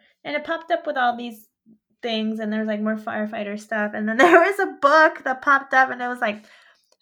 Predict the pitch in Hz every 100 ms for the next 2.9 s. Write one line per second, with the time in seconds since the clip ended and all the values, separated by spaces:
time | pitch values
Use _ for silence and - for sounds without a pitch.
0 | - 277 277 302 294 277 247 214 233 214
1 | 160 302 - 254 320 - _ _ _ _
2 | _ - 659 640 571 453 - 494